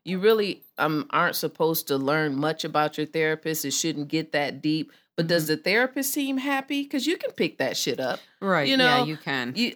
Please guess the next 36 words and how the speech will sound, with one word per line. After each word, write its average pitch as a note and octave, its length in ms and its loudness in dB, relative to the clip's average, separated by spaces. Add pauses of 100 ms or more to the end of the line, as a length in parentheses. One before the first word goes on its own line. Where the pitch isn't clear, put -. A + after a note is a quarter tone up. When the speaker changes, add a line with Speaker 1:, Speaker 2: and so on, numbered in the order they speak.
Speaker 1:
I'm B3 200 4
just B3+ 180 -2
one A3+ 220 2
of G#3+ 80 -2
those G3 240 -4
people. E3 380 -2
How A#3 240 2
does A#3 180 0
your F3+ 120 2
hairdresser, E3 840 0
how G3 180 2
does A#3+ 160 -2
your F#3 100 2
hairstylist's E3+ 800 -2
hair D#3 220 0
look? A#2 320 -4 (240)
If F3 180 -2
your E4 140 -2
hairstylist's B3 680 2
hair B3 200 -2
is F#3 100 -4
fucked B3+ 360 -6
up, C4 260 0 (280)
you're C4 120 -4
not, F4 240 -2 (240)
uh, - 120 -4 (420)
no, C4+ 380 0
you're B3 140 -2
not C4 200 0
fucking D4+ 260 2
with G#3 120 -4
me. F#3+ 120 -2
Sorry. C4 680 2 (300)
Speaker 2:
Right. D#3+ 300 0
Speaker 1:
You C#4 100 2
know, G#3 360 4